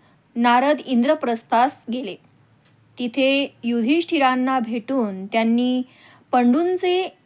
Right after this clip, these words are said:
मनोगत सांगितले. त्यांच्या सूचनेनुसार त्यांनी राजसूय यज्ञ करण्याचे मान्य केले. नारद निघून गेल्यावर त्यांनी आपल्या बंधूंशी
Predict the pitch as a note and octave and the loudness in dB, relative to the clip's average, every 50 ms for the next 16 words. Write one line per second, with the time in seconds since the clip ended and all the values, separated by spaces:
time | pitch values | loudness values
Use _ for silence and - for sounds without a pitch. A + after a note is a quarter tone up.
0 | _ B3+ B3 A3+ A3+ A3+ A3 B3+ D4+ E4+ D4+ E4 D#4+ D#4+ D#4 - - C4+ G#3 G#3 | _ -2 0 0 2 2 2 2 2 0 0 2 2 2 0 -2 -6 -6 -6 -6
1 | G3 G3+ - - F#3 F#3+ F3+ - _ _ _ _ _ _ _ _ _ _ - A#3+ | -8 -10 -12 -12 -14 -14 -16 -18 _ _ _ _ _ _ _ _ _ _ -4 -2
2 | A3+ A3 A3 A3 B3+ C4+ D4+ E4+ - F4+ D4+ - E4+ D#4 D#4 D#4+ D#4+ D4+ C4+ B3 | -2 0 0 0 0 0 -2 -2 -4 -6 -8 -6 -6 -4 -4 -2 -2 -2 -2 -2
3 | - - C4 A#3 G3 F#3 E3+ E3+ A3 - - - A3 A3 A3+ A#3 A#3+ B3 B3 B3 | 0 0 2 2 2 0 -2 -4 -8 -14 -6 -4 -2 0 0 0 0 0 -2 -4
4 | - - G#3+ G#3+ A3 A3+ B3 C4 C4 D4 D4+ D4+ - C4 A3+ A3+ A3+ A3+ A3 A3 | -6 -8 -6 -2 0 0 0 0 0 -2 -4 -4 -4 -4 -2 -2 0 0 0 -2
5 | G#3+ G3 G#3 - A#3 C4+ C#4 C#4 - A3 G3 F3+ F#3 F#3+ F#3+ G3 - A#3+ C#4 D4 | -4 -4 -6 -4 -4 -4 -4 -4 -4 -6 -6 -4 -6 -6 -8 -6 -4 -4 0 0
6 | C#4+ A#3 G#3 G3+ G#3 G#3 G#3 G3 - G#3 F#3 F#3 F#3+ - - _ _ _ _ _ | 0 0 0 -2 -4 -6 -8 -8 -8 -8 -8 -8 -8 -10 -14 _ _ _ _ _
7 | _ _ _ _ _ _ _ _ _ _ _ _ _ _ _ _ - A#3 A#3+ B3 | _ _ _ _ _ _ _ _ _ _ _ _ _ _ _ _ -2 0 2 4
8 | A#3+ A#3+ A#3+ B3+ C4+ C4 B3 - B3 B3 B3+ A#3 A#3 D#4 F4 F4+ E4+ F4 E4+ C#4 | 4 4 4 2 2 0 0 0 2 2 2 2 2 2 2 2 2 2 2 2
9 | B3 B3+ C#4 C4+ A#3 G3+ - G#3 - - _ _ _ _ _ _ - C4 C4+ C#4 | 2 2 2 2 2 2 2 0 -2 -6 _ _ _ _ _ _ -2 0 2 2
10 | D4 D4+ E4 F4+ F#4 - - B3+ B3 - A#3+ A#3+ A#3 A#3 G#3 A3+ A#3 A3+ A3 G#3+ | 2 2 0 0 -2 0 0 -2 0 0 2 2 2 2 4 2 2 2 2 2
11 | C4+ D#4 E4+ F4 E4+ - E4+ C#4+ A3+ G#3 G#3 G3+ | 0 0 -2 -2 -4 -4 -2 -4 -2 -4 -6 -8